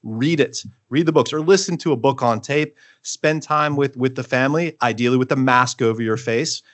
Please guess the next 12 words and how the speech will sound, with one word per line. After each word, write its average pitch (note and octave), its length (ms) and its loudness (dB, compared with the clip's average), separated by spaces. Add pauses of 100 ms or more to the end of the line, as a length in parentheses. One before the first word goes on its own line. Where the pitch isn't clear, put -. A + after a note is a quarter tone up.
(260)
But, C3 320 -2
uh, C3+ 120 4
but B2+ 160 -2
the C3 80 -4
key D#3 300 -6
here C3 320 4
is, A#2+ 200 0
is A#2 180 -8
that B2 260 0 (180)
you're B2 140 -2
not C#3+ 400 4
spreading C#3 1120 0